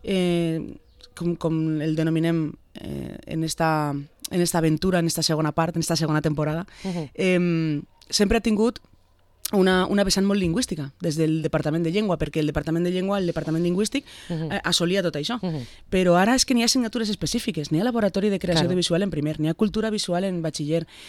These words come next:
Speaker 1: n'hi ha creació, eh, musical o creativitat musical en tercer. O sigui que n'hi ha moltes assignatures que tenen a veure amb la producció audiovisual i aleshores hi ha profes específics, especi-, eh, especialitzats i aleshores pot estar des de primer de l'eso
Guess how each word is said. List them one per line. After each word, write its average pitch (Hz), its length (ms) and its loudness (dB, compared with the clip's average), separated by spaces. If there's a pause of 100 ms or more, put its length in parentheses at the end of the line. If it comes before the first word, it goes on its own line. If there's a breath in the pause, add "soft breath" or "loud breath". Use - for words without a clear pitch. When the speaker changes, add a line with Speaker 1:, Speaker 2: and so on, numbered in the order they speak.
(140 loud breath)
Speaker 1:
n'hi 180 160 4
ha 208 300 4
creació, 214 600 2
eh, 196 220 -2
musical 180 380 0
o 190 40 -2
creativitat 170 440 0
musical 190 420 -2
en 180 120 -4
tercer. 156 320 -6
O - 60 -6
sigui 143 180 -2
que 127 200 -6 (420 loud breath)
n'hi 180 160 0
ha 220 260 0
moltes 208 300 -2
assignatures 247 640 -2 (320 loud breath)
que 170 100 0
tenen 220 260 2
a 220 60 2
veure 208 240 4
amb 185 140 0
la 170 80 2
producció 165 400 -2
audiovisual 208 400 0
i - 20 0
aleshores 180 420 0 (320 loud breath)
hi 175 120 0
ha 196 80 2
profes 202 320 -2
específics, - 720 -4
especi-, - 420 -6
eh, 170 180 -2 (200)
especialitzats 185 720 -2 (340 loud breath)
i 170 120 -2
aleshores 160 400 0 (120)
pot 180 160 -2
estar 156 300 -4
des 156 100 0
de 165 80 2
primer 170 280 -2
de 233 80 -2
l'eso 208 280 -2